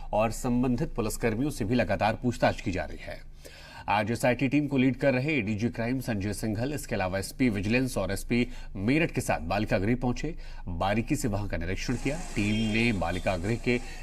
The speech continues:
नीचे स्थित दुकानदारों से बातचीत की और इसके बाद वापस पुलिस लाइन लौट गए। हालांकि एडीजी ने इस मामले में कुछ भी कहने से इनकार कर दिया।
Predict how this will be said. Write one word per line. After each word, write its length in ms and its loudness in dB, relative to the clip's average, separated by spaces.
नीचे 320 4
स्थित 220 -4
दुकानदारों 560 0
से 140 -2
बातचीत 380 -2
की 120 -4
और 100 0
इसके 220 -6
बाद 260 0
वापस 520 2
पुलिस 300 -2
लाइन 180 2
लौट 220 -2
गए। 180 -8
हालांकि 400 0
एडीजी 360 4
ने 100 2
इस 200 -2
मामले 240 -2
में 140 -2
कुछ 220 -6
भी 100 0
कहने 280 -4
से 260 -4
इनकार 380 -2
कर 60 -10
दिया। 320 -10